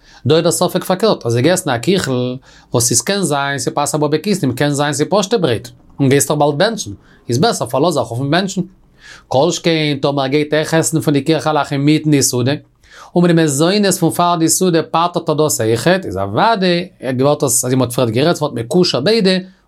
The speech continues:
און דער ברכת המזון פטרט אלעס. זיי ווארט געמערקט פון אורך השולחן, וואס ער זאגט, דער חידוש, אז שבת אין דער פרי, עס מענגט פאר קידוש, מינא מסיקה בשאר דבורים, און מיר גייט אויך גלייך נאך דעם וואשן,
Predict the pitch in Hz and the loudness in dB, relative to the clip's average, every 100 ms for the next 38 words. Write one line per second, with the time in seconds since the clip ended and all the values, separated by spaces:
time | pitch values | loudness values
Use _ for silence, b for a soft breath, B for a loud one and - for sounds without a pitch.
0 | - 135 131 170 160 131 127 143 135 120 | -4 -2 0 0 0 -4 -2 -2 -2 -2
1 | 127 127 123 113 - 101 90 - - - | -2 -2 -2 -4 -4 -6 -4 -4 -4 -6
2 | _ _ _ _ _ _ _ - B B | _ _ _ _ _ _ _ -20 B B
3 | B - 175 262 196 190 180 139 117 - | B 0 2 4 4 2 2 2 0 0
4 | 220 147 113 135 - - B B B B | 0 2 0 0 -4 -12 B B B B
5 | 104 - 226 202 - - 165 190 127 101 | -2 0 0 -2 -2 -4 -2 0 0 -4
6 | - 113 110 - 165 208 196 151 143 123 | -8 -10 -8 -4 0 0 0 0 0 -2
7 | 175 185 - 147 165 135 - 170 151 127 | 0 0 2 0 0 -2 0 0 0 -2
8 | - - - 131 160 135 117 185 185 139 | -6 -12 -4 0 2 2 0 0 0 -2
9 | 120 160 156 120 185 156 143 139 _ B | -2 -2 -2 0 0 0 -2 -4 _ B
10 | B B 151 143 185 180 160 156 156 175 | B B 0 2 2 0 -2 -2 0 -2
11 | 170 156 156 143 160 196 - 143 | 0 0 2 0 0 -2 -2 -2